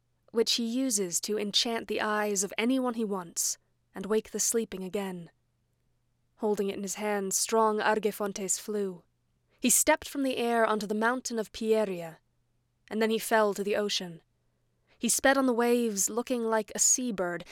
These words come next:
the kind that wets its thick feathers with salt water as it catches fish in the deep, fearful furrows between the waves of the barren ocean. Just like that, Hermes was carried on the many waves.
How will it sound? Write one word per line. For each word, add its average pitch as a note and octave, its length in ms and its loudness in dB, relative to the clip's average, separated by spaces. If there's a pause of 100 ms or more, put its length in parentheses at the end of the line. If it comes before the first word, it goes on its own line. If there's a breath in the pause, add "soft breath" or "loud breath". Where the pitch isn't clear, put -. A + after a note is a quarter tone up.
(140)
the A3+ 60 -2
kind C#4 420 0
that G#3 160 2
wets A3 420 -2
its - 180 -4
thick - 220 -6
feathers G#3 480 -2
with E3+ 100 -10
salt G#3 360 0
water G3+ 320 0
as F3+ 120 -6
it F#3+ 100 -8
catches G#3 420 -6
fish G#3+ 380 -2
in F#3+ 60 -6
the F#3 60 -4
deep, G3 400 -8
fearful G3 560 -6
furrows F#3 540 -2
between F#3+ 280 -6
the F#3 60 -6
waves F3+ 480 -6
of D#3+ 60 -14
the E3 60 -14
barren F3 380 -6
ocean. F3 480 -8 (1300)
Just - 240 0
like G#3+ 280 0
that, F3 200 -4
Hermes G#3 560 -2
was F#3+ 140 -4
carried F#3+ 420 -6
on F#3 80 -8
the F#3 60 -6
many F#3 260 -6
waves. F#3 680 -8